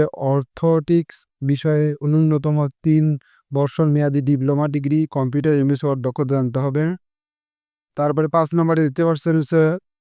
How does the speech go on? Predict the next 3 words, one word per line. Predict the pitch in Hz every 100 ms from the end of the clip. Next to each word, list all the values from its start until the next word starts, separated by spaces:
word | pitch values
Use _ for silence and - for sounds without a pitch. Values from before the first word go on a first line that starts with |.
| _ _ _ _ _ _ _ -
অডিওলজিস্ট, | 160 170 156 175 175 170 170 170 170 170 - - _ _ _ _ _ _ _ _ _ -
গ্রেড | 131 151 156
এগারো, | 160 147 143 151